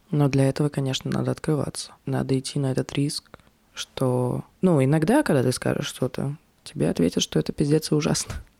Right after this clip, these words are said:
Но тут еще важно понимать, что этот ответ, вероятно, он не про тебя. Потому что на самом деле все мы окей. И этот ответ, он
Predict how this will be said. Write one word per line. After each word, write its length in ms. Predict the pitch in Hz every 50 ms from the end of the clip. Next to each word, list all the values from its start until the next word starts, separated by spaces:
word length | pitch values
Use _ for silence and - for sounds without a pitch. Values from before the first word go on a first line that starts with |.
| _ -
Но 920 | 151 147 147 147 151 147 147 147 143 143 143 147 147 143 143 143 139 147 - _ _ _ _ _ _ _ _ _ _ _
тут 160 | - - 175 -
еще 140 | - -
важно 260 | 151 160 170 175 175 160
понимать, 440 | - - 156 147 143 147 160 175
что 500 | - - - - - 135 131 127 127 143 - _ _ _ _ _ _
этот 280 | - 151 - 147 -
ответ, 320 | 143 - - 147 147 143 -
вероятно, 520 | 135 131 131 131 135 139 143 - 131 127 131
он 100 | 131 131
не 80 | 127
про 140 | - - -
тебя. 400 | - - 147 139 131 135 131 131 - _ _ _ _ _ _ _ _ _
Потому 300 | - - - 160 160 160
что 140 | 156 - -
на 80 | 151 151
самом 300 | - - 160 156 156 147
деле 200 | 151 151 143 135
все 260 | 139 - - - 175
мы 180 | 160 147 131 135
окей. 480 | - - - 156 147 147 147 - _ _ _ _ -
И 80 | 151
этот 280 | 143 143 139 - - -
ответ, 340 | 147 - - 156 156 - -
он 260 | 143 143 147 151 151